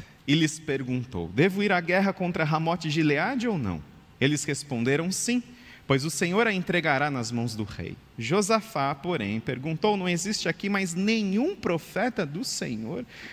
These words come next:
a quem possamos consultar?" O rei de Israel respondeu a Josafá: "Ainda há um homem por meio de quem podemos consultar o Senhor, mas eu o odeio,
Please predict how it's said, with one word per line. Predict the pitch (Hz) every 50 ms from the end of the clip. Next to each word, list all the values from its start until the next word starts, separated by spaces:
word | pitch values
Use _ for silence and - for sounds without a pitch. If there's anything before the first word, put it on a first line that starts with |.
| - - -
a | - -
quem | - - 214 226
possamos | 220 - 190 165 - - 208 202 196 180 -
consultar?" | - - 185 180 185 180 - - 139 123 - - - 147 175 - - - - - - - - -
O | 175
rei | - 262 269
de | 214 233
Israel | 247 - - 226 202 220 233
respondeu | 202 214 202 - - - 196 180 190 208 202
a | 196
Josafá: | 180 180 185 180 165 175 170 - - 196 180 180
"Ainda | 185 196 214 226 233 233 214
há |
um | 226 233 208
homem | 190 208 233 240 220 170 143
por | - - 165 151
meio | 160 175 180 190 185
de | 151 170
quem | 160 - 185 185
podemos | 180 175 160 147 180 180 175 165 -
consultar | - 226 247 302 294 - 240 220 - 226 202 208
o | 220 226
Senhor, | - - - 220 196 185 208 220
mas | 220 220 214 214 214 208 190 160 143 131 127
eu | 156 170 190 208 220 220 196 170
o | 135 127 143 156 190
odeio, | 233 262 226 147 123 120 139 139 143 143 135 120 104 90 85 82